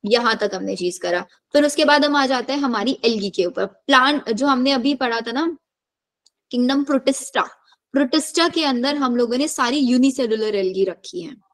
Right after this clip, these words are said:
सारी unicellular एल्गी Protista में, multicellular एल्गी plant में। लेकिन सारी एल्गी, चाहे unicellular मल्टीसेलुलर, पढ़ते कहाँ हैं हम? Plant किंगडम।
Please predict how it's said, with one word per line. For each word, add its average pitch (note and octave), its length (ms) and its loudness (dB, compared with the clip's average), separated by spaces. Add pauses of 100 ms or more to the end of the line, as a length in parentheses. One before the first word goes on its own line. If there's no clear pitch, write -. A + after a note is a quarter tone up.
(580)
सारी A#3 300 2
unicellular C4+ 720 2
एल्गी A#3+ 540 -4 (140)
Protista A3+ 500 -4
में, F#3 140 -10
multicellular C4 760 2
एल्गी A#3+ 280 0
plant F3 540 -4
में। D3+ 120 -14 (540)
लेकिन D#4+ 300 4
सारी D4 480 2
एल्गी, G#3+ 400 0
चाहे A3+ 220 -4
unicellular C#4 580 2
मल्टीसेलुलर, C4 520 -2
पढ़ते C4+ 340 0
कहाँ E4 360 -2
हैं E4 140 -2
हम? F#4 180 -6 (460)
Plant G3 340 -6
किंगडम। - 520 -18